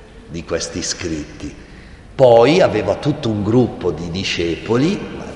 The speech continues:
discepoli di livello, missionari, ma che stavano con lui, che continuavano a riflettere, a pregare su quello che aveva fatto Gesù,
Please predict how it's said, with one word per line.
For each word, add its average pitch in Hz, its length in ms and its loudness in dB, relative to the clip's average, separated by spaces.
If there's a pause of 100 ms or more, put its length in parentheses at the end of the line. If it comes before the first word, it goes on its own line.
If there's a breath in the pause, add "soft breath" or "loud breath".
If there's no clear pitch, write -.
discepoli 92 680 -2 (520)
di 80 120 -12
livello, 76 1040 -6
missionari, 87 760 -2
ma - 380 -8 (280)
che - 140 -12
stavano 76 460 -8
con 76 260 -6
lui, 95 380 0
che 78 260 -6
continuavano 85 800 -4 (400 loud breath)
a 92 140 -4
riflettere, 92 800 -2
a 78 60 -4
pregare 87 800 0
su - 240 -6
quello 90 180 0
che 87 140 -4
aveva 82 280 -4
fatto - 380 -4
Gesù, 123 480 0